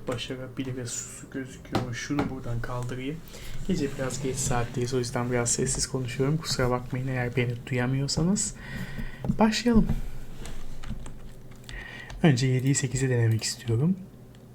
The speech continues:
Bir tane sekiz bastık. Çok güzel. Şimdi yani bir deneme şansımız daha var diyebilirim. Şimdi önemli olan sekizleri dokuza basmamız zaten.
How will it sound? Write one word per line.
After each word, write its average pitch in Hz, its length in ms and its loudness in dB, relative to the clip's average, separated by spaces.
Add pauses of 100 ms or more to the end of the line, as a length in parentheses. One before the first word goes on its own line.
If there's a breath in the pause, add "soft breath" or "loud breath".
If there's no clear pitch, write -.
(480)
Bir - 100 6
tane 147 260 6
sekiz 127 440 4
bastık. 120 480 2
Çok - 300 2
güzel. 117 300 0 (760 loud breath)
Şimdi 120 380 2 (540)
yani 131 340 2
bir 160 140 4
deneme 123 340 4
şansımız 127 680 -2
daha 123 240 2
var 127 220 4
diyebilirim. 127 480 2 (640 loud breath)
Şimdi 196 280 8
önemli 180 380 8
olan 175 100 4
sekizleri 120 640 2
dokuza 120 340 2
basmamız 107 480 0
zaten. 113 440 0